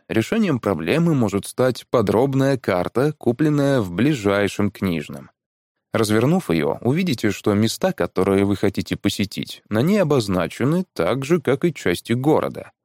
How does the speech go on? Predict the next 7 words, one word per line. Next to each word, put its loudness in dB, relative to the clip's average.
Весь 2
так 0
называемый 2
«центр» -2
можно 0
пройти -2
пешком. 0